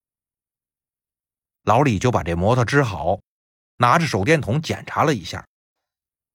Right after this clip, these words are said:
发现没什么问题呀。他就又开始踹那启动杆儿，但不管他怎么踹呀，摩托车就是不打火。他正忙得满头大汗呢，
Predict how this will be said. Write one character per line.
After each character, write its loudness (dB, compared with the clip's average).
发 0
现 2
没 4
什 -2
么 0
问 0
题 -8
呀。 -6
他 0
就 4
又 6
开 0
始 -4
踹 0
那 0
启 -8
动 0
杆 0
儿， -12
但 4
不 4
管 0
他 0
怎 0
么 -8
踹 4
呀， -8
摩 4
托 4
车 2
就 2
是 -2
不 0
打 0
火。 -12
他 0
正 4
忙 4
得 6
满 0
头 0
大 4
汗 0
呢， -8